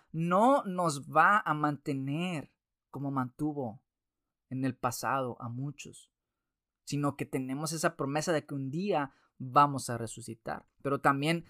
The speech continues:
l-, las primicias nos habla acerca de ofrendar a Dios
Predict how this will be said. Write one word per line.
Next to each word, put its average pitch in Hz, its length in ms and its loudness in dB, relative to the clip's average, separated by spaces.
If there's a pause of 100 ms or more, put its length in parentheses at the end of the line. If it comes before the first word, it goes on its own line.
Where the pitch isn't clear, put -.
(180)
l-, 139 360 0
las 135 460 0
primicias 160 680 2
nos 139 280 -8
habla 175 340 8
acerca 156 760 0
de 151 220 2
ofrendar 139 640 2
a 208 100 4
Dios 151 580 0